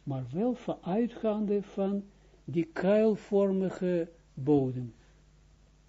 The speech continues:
Wat zijn de correctie van de kuilvormige bodem? Wat wil ik, wat?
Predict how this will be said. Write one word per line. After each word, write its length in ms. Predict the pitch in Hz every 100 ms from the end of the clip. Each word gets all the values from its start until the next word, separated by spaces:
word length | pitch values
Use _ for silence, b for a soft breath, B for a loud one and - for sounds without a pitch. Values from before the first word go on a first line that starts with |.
| -
Wat 280 | 143 151
zijn 200 | 143 151
de 120 | 147 151
correctie 560 | 151 147 143 - 143
van 120 | 160
de 100 | 135
kuilvormige 840 | 135 143 139 135 - 139 131 127 139
bodem? 500 | 120 113 120 160 226 _ _ _ _ _ -
Wat 180 | 131
wil 160 | 147 135
ik, 240 | 131 - - -
wat? 240 | 147 151